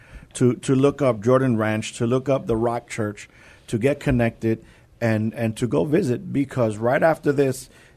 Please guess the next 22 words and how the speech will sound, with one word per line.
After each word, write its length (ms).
is 220
the 160
event 440
that's 200
gonna 200
be 360
early 340
in 100
twenty 280
nineteen, 640
uh, 280
and 180
that, 260
that's 220
a 60
men's 340
event, 340
a 60
father-son 720
type 300
of 80
thing, 280